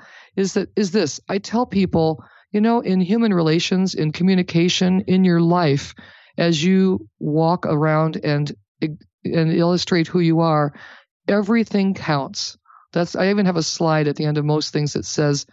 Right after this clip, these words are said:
"Everything counts." How you talk, what you do, what you look like, how you interact with people, how you think, your, your work product, your actions,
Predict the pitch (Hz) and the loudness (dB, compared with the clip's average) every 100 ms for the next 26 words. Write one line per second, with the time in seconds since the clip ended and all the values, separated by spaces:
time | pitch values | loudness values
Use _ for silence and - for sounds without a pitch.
0 | - _ _ 208 196 202 170 170 160 151 | -20 _ _ -2 2 2 0 -2 -2 -2
1 | 147 143 - - - - - - - - | -4 -4 -6 -12 -14 -20 -20 -20 -8 -2
2 | 190 180 160 156 196 208 214 - 160 151 | 0 2 0 -2 0 0 -2 -4 -4 -2
3 | 156 156 208 202 202 - - - 170 165 | -4 -2 0 2 0 -6 -16 -4 -2 0
4 | 160 202 - 190 185 - _ _ - _ | 0 -2 0 0 -2 -6 _ _ -20 _
5 | - 196 175 160 160 185 - 190 - 180 | -2 0 2 0 0 -2 -4 -4 -2 0
6 | 180 170 170 _ - - _ _ - 196 | 0 0 -2 _ -20 -20 _ _ -2 2
7 | 175 156 - 208 214 - - _ - 208 | 2 0 0 0 0 -4 -18 _ -16 -16
8 | _ - 156 151 147 - _ - 151 143 | _ -2 0 2 -2 -10 _ -2 0 2
9 | 233 247 208 185 180 185 - - - - | 0 0 0 2 2 -2 -6 -20 -20 -20
10 | - - 165 165 190 185 - 190 180 180 | -20 -8 -6 -2 0 -2 -2 0 0 0
11 | - | -6